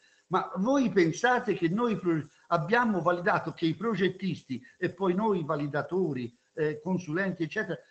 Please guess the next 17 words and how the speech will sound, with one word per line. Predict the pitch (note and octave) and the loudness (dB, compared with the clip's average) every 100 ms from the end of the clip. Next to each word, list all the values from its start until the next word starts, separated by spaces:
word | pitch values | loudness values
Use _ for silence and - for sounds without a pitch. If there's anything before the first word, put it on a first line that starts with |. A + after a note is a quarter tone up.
| _ - | _ -4
abbiamo | E3 A3+ B3 A3+ | 0 2 4 4
lavorato | F#3 F#3+ A3+ F#3+ | 4 4 2 2
sul | D#3+ | -2
ponte | D#3+ A3+ F#3+ | -2 -2 0
di | E3 | -2
Messina | D#3+ - G3 | -2 -2 -4
con | - A3+ | 0 2
le | G3+ | 4
normative? | F#3+ E3 D3+ G3+ E3 A2+ D#3+ - _ _ _ _ _ _ _ _ - | 2 2 -2 -2 -4 -4 -6 -10 _ _ _ _ _ _ _ _ -2
Cioè, | G3+ G3+ | 0 0
questo | C4+ A#3 F3+ E3+ | 0 0 2 2
è | G3 | 2
un | G#3 | 0
qualcosa | A#3 B3 A3 D3 C3 | 2 2 4 2 2
che | C#3 F#3 | -2 -4
fa | C#3 B2+ | -2 -4
impallidire | A#3 A#3 F#3+ F#3+ F#3 A#3 A3 C4 C4+ C4 B3+ | -2 -2 0 0 0 -2 -4 -2 -2 -4 -6